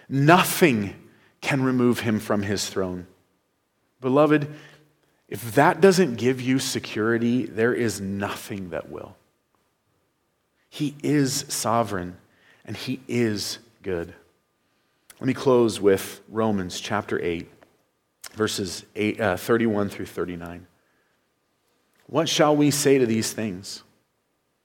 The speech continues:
If God is for us, who can be against us? He who did not spare his own son, but gave him up for us all, how will he not also with him graciously give us all things?"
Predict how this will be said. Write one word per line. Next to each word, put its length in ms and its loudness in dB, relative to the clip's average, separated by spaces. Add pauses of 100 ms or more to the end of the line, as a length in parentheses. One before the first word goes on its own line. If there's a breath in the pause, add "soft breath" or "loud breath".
(460)
If 140 -20
God 240 2
is 160 2
for 280 2
us, 400 -10 (800)
who 120 -8
can 160 -4
be 160 2
against 400 -2
us? 380 -14 (1120)
He 160 -4
who 100 4
did 140 4
not 180 4
spare 400 4
his 220 2
own 160 0
son, 460 -6 (720)
but 180 -4
gave 380 4
him 200 -2
up 520 -2
for 280 -2
us 200 0
all, 260 -6 (1300)
how 200 0
will 160 6
he 200 0
not 220 4
also 460 4
with 280 2
him 220 -2
graciously 800 -2
give 180 -2
us 160 -4
all 180 0
things?" 580 -10